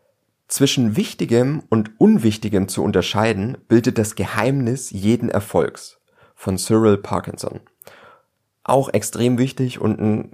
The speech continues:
komplett unterschätzter Part, glaube ich, von diesem ganzen Thema Erfolg haben, Ziele erreichen, wirklich das Wichtige vom Unwichtigen zu unterscheiden und sich wirklich auf das Wichtige zu konzentrieren.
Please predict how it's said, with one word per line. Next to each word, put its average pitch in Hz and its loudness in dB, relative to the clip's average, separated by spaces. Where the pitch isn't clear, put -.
komplett 131 0
unterschätzter 123 2
Part, - -6
glaube 110 -4
ich, 107 -10
von 101 0
diesem 101 0
ganzen 101 -2
Thema 101 2
Erfolg 107 0
haben, 98 0
Ziele 120 -2
erreichen, 98 0
wirklich 117 0
das 104 -2
Wichtige 120 0
vom 104 -4
Unwichtigen 110 0
zu - -6
unterscheiden 92 0
und 87 -4
sich 92 -10
wirklich 104 0
auf 92 -2
das 85 -8
Wichtige 107 -4
zu 90 -8
konzentrieren. - -6